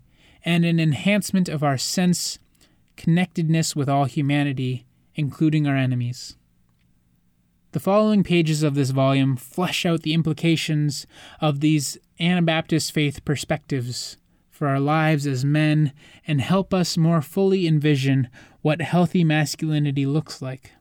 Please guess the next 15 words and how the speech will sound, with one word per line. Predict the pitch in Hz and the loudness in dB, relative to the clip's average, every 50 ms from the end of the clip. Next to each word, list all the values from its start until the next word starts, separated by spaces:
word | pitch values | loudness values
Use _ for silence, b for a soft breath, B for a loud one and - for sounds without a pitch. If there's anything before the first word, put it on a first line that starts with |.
| _ _ _ _ _ _ _ _ _ _ _ b b b b b b | _ _ _ _ _ _ _ _ _ _ _ b b b b b b
Although | 180 170 156 175 180 185 175 | 0 2 4 4 4 2 2
I | - 180 175 180 180 180 | 0 0 2 2 4 2
am | 180 165 165 160 160 156 | 2 2 2 0 0 2
under | 165 165 165 156 156 | 2 2 4 4 4
no | 151 151 151 160 170 170 | 4 4 4 4 4 2
illusion | 165 160 160 160 160 147 156 156 | 2 4 4 4 4 4 2 2
that | 147 143 143 143 | 2 2 0 0
this | 156 151 - - - | 0 -2 -2 -2 -4
effort | 165 147 - 165 156 143 - - | -4 -4 -2 -2 -2 -2 -4 -4
will | 156 147 143 139 | -4 -4 -4 -4
end | - 165 160 165 165 156 151 - | -2 0 2 2 2 2 0 0
bad | - 156 147 151 151 156 156 143 | -2 -2 0 0 0 0 0 0
behavior | 135 147 135 123 156 165 160 156 143 147 143 143 143 | -2 -4 -2 0 0 2 2 2 2 0 0 0 0
by | 135 139 131 135 143 | -2 -2 -2 -2 -2
men | 147 165 180 170 151 143 147 143 143 | 0 0 0 2 2 0 0 -2 -4